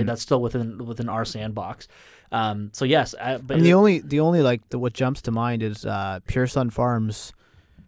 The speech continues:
Speaker 2: And the
Speaker 1: Uh,
Speaker 2: Village Farms. But, I
Speaker 1: Village
Speaker 2: mean, they
Speaker 1: Farms,
Speaker 2: already
Speaker 1: but
Speaker 2: had that,
Speaker 1: exactly, it's an
Speaker 2: right? Like,
Speaker 1: existing
Speaker 2: yeah.
Speaker 1: asset. They were just buying out.
Speaker 2: Yeah, so they already had that. So, I
Speaker 1: Right?
Speaker 2: mean, like, maybe, okay, fine. If you go back to, like, inception of when they first thought of that idea, maybe that's how they orchestrated it.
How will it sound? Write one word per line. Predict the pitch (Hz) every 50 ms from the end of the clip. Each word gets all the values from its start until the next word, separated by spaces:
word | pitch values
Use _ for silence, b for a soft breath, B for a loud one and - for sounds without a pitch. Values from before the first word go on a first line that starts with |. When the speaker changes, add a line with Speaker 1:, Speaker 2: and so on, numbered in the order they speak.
| _ _ -
Speaker 2:
And | 156 123
the | 104
Speaker 1:
Uh, | 104 104
Speaker 2:
Village | 135 135 139 135
Farms. | - 156 151 -
But, | -
I | 190
Speaker 1:
Village | - 139 - 185
Speaker 2:
mean, | 156
they | -
Speaker 1:
Farms, | -
Speaker 2:
already | 196 196 190
Speaker 1:
but | 185 175 147
Speaker 2:
had | 127 139 151 160 147
that, | 160
Speaker 1:
exactly, | 160 151 220 226 196 - 143 139
it's | 131 139
an | 143
Speaker 2:
right? | 156
Like, |
Speaker 1:
existing | 156 139 135 175 160 - - 170 151
Speaker 2:
yeah. | 139 143 147
Speaker 1:
asset. | 151 - - 131 123
They | 135 131
were | 131 131
just | 131 139 131 120
buying | 120 135 127 127 127 127 123 123 123
out. | 120 120 120 117 160 156
Speaker 2:
Yeah, | 156 151 135 117 104 104
so | - -
they | 143 151
already | 165 165 151
had | 135 131
that. | 135 131
So, | 135
I | 151
Speaker 1:
Right? | 170
Speaker 2:
mean, | 180 180
like, | 180 170 160
maybe, | 156 160 170 180 185 175 175 156
okay, | 147 139 123
fine. | 117 - - 127 120 113
If | 110 107
you | 117 113
go | 123 120
back | 123 123 123 120
to, | - 127
like, | 113 117
inception | 113 110 - 120 110 107 - 127
of | 117 107
when | 104 107
they | 107 104
first | - - 113 104 -
thought | - 107 104
of | 107
that | 101 101
idea, | 98 95 104 101 101
maybe | 98 104 104 101 104 101
that's | 98 104 110 107 107 -
how | - 120
they | 110 107
orchestrated | 120 131 117 117 - - - 113 107 101 104 98
it. | 101 95 95 -